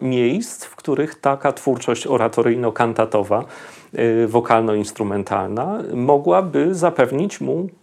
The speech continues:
y, życie i funkcjonowanie. On musi się przestawić.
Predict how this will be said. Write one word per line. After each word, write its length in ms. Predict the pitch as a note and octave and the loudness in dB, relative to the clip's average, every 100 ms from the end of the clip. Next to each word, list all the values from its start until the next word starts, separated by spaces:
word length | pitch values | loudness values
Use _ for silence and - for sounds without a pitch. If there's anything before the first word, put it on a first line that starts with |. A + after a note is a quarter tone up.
| _ _ _ - | _ _ _ -10
y, 300 | C3+ D3 F3 | -8 -6 -2
życie 380 | B3 B3+ - | -2 0 -4
i 80 | - | -4
funkcjonowanie. 760 | - D3 - F3 F3+ A3 C3+ - | -4 -6 -2 -2 0 0 0 0
On 160 | B2+ | -2
musi 320 | C3 F3+ - | 0 -2 -2
się 320 | F3+ D#3 D#3 F3+ _ _ _ | -4 -2 -2 -4 _ _ _
przestawić. 800 | - C3 - C#3+ G#2+ B2 - | -2 0 0 -2 -2 -4 -10